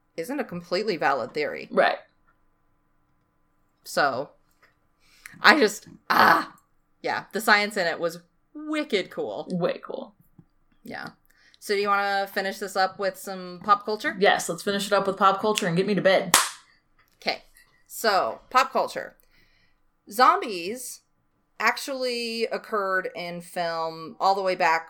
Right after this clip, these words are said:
Speaker 1: when other monster movies were showing up on the scene.
Speaker 2: Mm-hmm.
Speaker 1: So, our first zombie flick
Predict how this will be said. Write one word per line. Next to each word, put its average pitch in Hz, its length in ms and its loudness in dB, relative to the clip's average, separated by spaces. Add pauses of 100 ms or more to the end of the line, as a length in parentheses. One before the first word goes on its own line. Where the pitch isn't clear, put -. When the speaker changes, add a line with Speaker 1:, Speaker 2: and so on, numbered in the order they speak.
(100)
Speaker 1:
when 156 560 -6 (800)
other 170 240 2
monster 143 400 -6
movies 139 320 -10
were 143 80 -8
showing 131 280 -8
up 143 120 -12
on 123 80 -10
the 135 60 -12
scene. - 260 -14
Speaker 2:
Mm-hmm. 196 300 2 (960)
Speaker 1:
So, 175 560 2
our 185 120 2
first - 760 -2
zombie 208 360 0
flick 151 440 -4